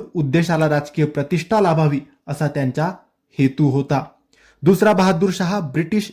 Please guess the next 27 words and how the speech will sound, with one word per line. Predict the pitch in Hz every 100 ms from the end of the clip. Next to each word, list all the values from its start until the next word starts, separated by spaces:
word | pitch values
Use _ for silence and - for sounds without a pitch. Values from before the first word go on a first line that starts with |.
| 185
ईस्ट | 190 - - _
इंडिया | 160 143 147
कंपनीचा | 151 147 135 151 170 156 147 160 - _ -
निवृत्ती | 139 147 180 190 - 151 156
वेतनधारक | 123 131 151 151 139 151
होता. | 151 151 143 - _ - _ -
एकेकाळी | 135 151 143 135 139
बलाढ्य | 127 139 170 147
असलेल्या | 156 151 156 151 156
मोगल | 135 151 175
साम्राज्याचा | 202 180 151 156 151 147 170
तो | 165
आता | 143 147 156
फक्त | 156 214 208 170
नामधारी | 147 151 151 151 202 233 _ _
प्रतिनिधी | 139 135 156 165 175
उरला | 185 180 180
होता. | 160 151 127 - _ _ _
बाकी | 131 143 151
त्याच्याजवळ | 147 139 151 139 151
काही | 185 - 127 147
नव्हते. | 143 135 131 - _ _ _ _ _ -
आपल्याकडे | 147 190 196 196
आलेल्या | 180 170 185 190
शिपायांचा | 185 160 160 175 180 156 - _ _ _
अंतस्थ | 160 170 233 233 -
हेतू | 175 160 156